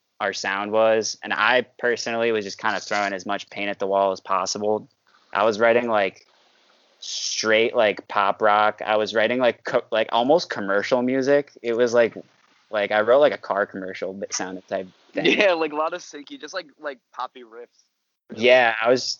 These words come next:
Speaker 1: doing a lot of weird shit, but, uh, I just ended up, like, you know, while I was doing that, being like, you know, I like this heavy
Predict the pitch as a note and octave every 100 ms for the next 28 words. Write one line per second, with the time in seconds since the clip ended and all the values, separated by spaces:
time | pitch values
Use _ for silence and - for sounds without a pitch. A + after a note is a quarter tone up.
0 | _ A2+ C3 C#3 B2 A#2 A#2 G#2 G#2+ G#2
1 | - G#2 F#2+ - G#2+ G#2 - - - -
2 | A2+ G#2+ A2 - _ _ _ - A2+ A#2
3 | - C3 C3+ B2+ B2+ - B2 A2 - -
4 | _ _ _ _ _ _ _ - A2 G#2
5 | G#2 G2 A2 A2+ A#2 A#2 A#2 G2+ G#2+ G#2
6 | G#2 G2+ F#2+ G#2+ G2+ G2 - A2 G#2+ G#2+
7 | G#2 A2 B2 - G#2+ - G#2+ A2 G#2+ F#2+